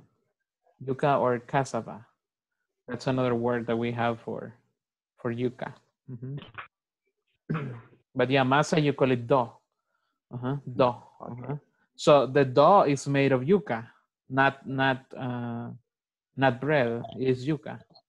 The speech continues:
Speaker 2: Correct.
Speaker 1: Ah, okay.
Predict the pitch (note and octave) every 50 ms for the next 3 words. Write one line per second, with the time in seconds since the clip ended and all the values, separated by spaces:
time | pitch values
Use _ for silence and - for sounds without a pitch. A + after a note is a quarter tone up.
0 | _ _ _ _ _ _ _ _ _ _ _ _ _ _ _ _ _ - - G2+
1 | F#2+ F#2+ F2 - - G#2 _ - - _ _ _ - B2+ B2 A#2+ B2 D3+ F3 G3
2 | G3 F#3+ F3 C#3 B2 A#2+ A2+ A#2 A#2+ A#2+ A#2+ - - A#2 A2+ A#2 B2 C#3+